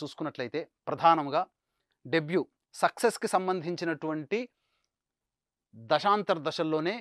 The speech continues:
వీరి యొక్క అరంగరేటం జరిగింది. అంటే డెబ్యూ అప్పుడు చంద్రమహాదశలో బుధుని అంతర్దశగా ఉన్నప్పుడు రాజకుమారుని యొక్క సినిమా, అంటే హీరోగా, నేను చైల్డ్ ఆర్టిస్ట్గా చెప్పట్లేదండి,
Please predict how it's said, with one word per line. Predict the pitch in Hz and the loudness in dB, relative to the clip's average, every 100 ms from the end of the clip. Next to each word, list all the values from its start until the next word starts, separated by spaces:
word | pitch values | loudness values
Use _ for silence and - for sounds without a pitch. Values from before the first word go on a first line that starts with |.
| - 131 | -10 -4
వీరి | 160 160 | 0 0
యొక్క | 151 196 | 2 0
అరంగరేటం | 139 156 147 147 147 | 0 -2 -2 -4 -6
జరిగింది. | 120 110 117 104 _ _ - | -8 -10 -12 -16 _ _ -14
అంటే | 139 208 151 180 _ _ - | 0 2 2 0 _ _ -2
డెబ్యూ | 156 160 202 | -2 2 2
అప్పుడు | 196 190 | 2 -2
చంద్రమహాదశలో | 170 185 175 175 170 180 180 | -2 0 2 4 2 0 -4
బుధుని | 147 160 185 | -2 -4 -2
అంతర్దశగా | 156 156 151 156 147 | -2 -2 -4 -4 -4
ఉన్నప్పుడు | 143 160 214 | -4 -2 2
రాజకుమారుని | 165 147 160 151 143 135 | 2 0 -4 -2 -2 -4
యొక్క | - | -8
సినిమా, | 143 127 123 | -8 -6 -4
అంటే | 120 165 | -4 -4
హీరోగా, | 143 156 151 120 - _ _ | 0 2 2 0 -4 _ _
నేను | 147 156 - | -4 -4 0
చైల్డ్ | 165 180 180 - | 0 0 -4 -2
ఆర్టిస్ట్గా | 139 139 - 160 165 | -2 -2 -4 -6 -6
చెప్పట్లేదండి, | 143 110 139 127 123 127 | -6 -6 -6 -6 -6 -6